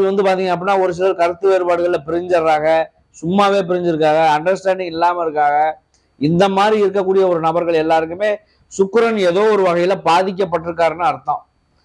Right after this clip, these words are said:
அவன் வாழ்க்கையில சந்தோஷமே அனுபவிக்கல அப்படின்னா சுக்கிரன் பாதிப்பு.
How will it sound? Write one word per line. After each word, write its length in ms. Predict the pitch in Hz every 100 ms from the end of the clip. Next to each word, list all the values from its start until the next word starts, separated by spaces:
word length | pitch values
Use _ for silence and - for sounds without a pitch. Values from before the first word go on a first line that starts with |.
| _ _ _
அவன் 220 | 143 160 151
வாழ்க்கையில 380 | 190 202 220 220 196
சந்தோஷமே 580 | 170 196 202 196 208 220
அனுபவிக்கல 560 | 185 196 208 202 202 202 185
அப்படின்னா 320 | 180 190 247 339 _ _ _ -
சுக்கிரன் 380 | 175 202 214 180 160
பாதிப்பு. 500 | 170 180 147 139